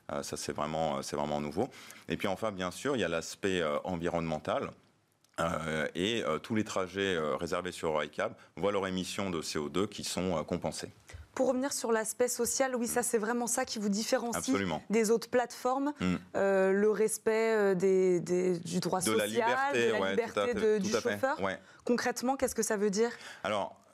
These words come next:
Speaker 1: euh, si on prend un modèle classique, en fait, de, de plateforme V T C, comment ça se passe ? Euh, le chauffeur, euh, on le dit indépendant, mais dans les faits, il décide de pas grand-chose.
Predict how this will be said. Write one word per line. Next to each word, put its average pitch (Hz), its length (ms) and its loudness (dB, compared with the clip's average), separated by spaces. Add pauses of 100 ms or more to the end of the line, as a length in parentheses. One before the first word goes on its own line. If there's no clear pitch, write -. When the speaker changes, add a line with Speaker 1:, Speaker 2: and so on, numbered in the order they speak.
Speaker 1:
euh, - 100 -10
si - 220 -2
on 139 100 2
prend 143 260 0
un 101 120 0
modèle 98 320 0
classique, 123 680 -4
en 80 140 -6
fait, 90 280 -6
de, 76 300 -4
de 78 140 -4
plateforme 87 600 -4
V 78 100 -4
T 80 120 -4
C, 113 220 -2
comment 95 220 -2
ça - 160 -8
se - 100 -10
passe ? - 380 -4 (320)
Euh, 80 240 0
le 95 120 -2
chauffeur, 113 760 -2
euh, 76 480 0 (120)
on 87 140 -2
le 90 140 2
dit 110 240 0
indépendant, 101 840 -2
mais 87 320 -2
dans 98 220 -2
les 98 120 -2
faits, 131 220 -4
il 120 80 -2
décide 92 280 -2
de 95 60 0
pas 98 160 -2
grand-chose. 90 420 -4